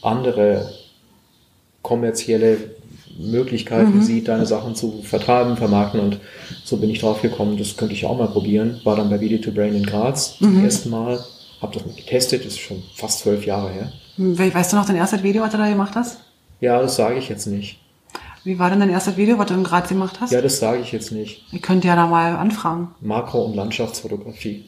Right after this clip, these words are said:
Speaker 2: Schön, guck.
Speaker 1: Ja, das ist auch ein tolles Training geworden. Also es, es hat auch wirklich Spaß gemacht. Es ist toll geworden. Es hatte nur mit dem, <laughs> was ich da gemacht habe, bisher nicht so sehr viel zu tun. Also habe ich den Jungs gesagt, ähm, "Ja, das war jetzt ein schöner Auftakt, aber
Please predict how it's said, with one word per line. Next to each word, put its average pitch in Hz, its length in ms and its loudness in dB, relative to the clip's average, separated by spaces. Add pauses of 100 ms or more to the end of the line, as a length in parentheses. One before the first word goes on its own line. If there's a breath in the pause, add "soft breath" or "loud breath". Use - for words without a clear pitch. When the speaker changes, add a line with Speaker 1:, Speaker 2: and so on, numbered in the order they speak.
Speaker 2:
Schön, 170 400 -6
guck. 175 160 -8
Speaker 1:
Ja, 156 160 2
das 151 180 2
ist 160 140 4
auch 147 100 4
ein 147 60 4
tolles 147 320 2
Training 175 300 2
geworden. 95 340 -2
Also - 160 -4
es, - 180 -4
es - 160 -4
hat 147 140 2
auch - 120 -2
wirklich 117 200 0
Spaß 208 320 2
gemacht. 98 300 2
Es 104 160 -2
ist - 160 -6
toll 208 200 2
geworden. 98 480 0 (280 loud breath)
Es 123 160 2
hatte 135 140 4
nur 127 160 2
mit 120 140 -2
dem, 127 160 2
<laughs> 95 80 -2
was - 120 0
ich 101 100 -4
da 107 120 -6
gemacht 113 360 -4
habe, 107 120 -2
bisher 120 260 2
nicht 113 160 2
so 117 80 0
sehr 120 180 2
viel 123 140 0
zu 180 80 4
tun. 175 200 4 (380 loud breath)
Also 120 220 2
habe 131 80 2
ich 135 60 2
den 139 120 2
Jungs 139 140 0
gesagt, 131 360 -4
ähm, 120 380 -2 (540 loud breath)
"Ja, 117 320 4
das 143 160 -2
war 131 120 4
jetzt 127 120 0
ein 120 40 4
schöner 135 280 2
Auftakt, 139 300 -2
aber 123 320 -2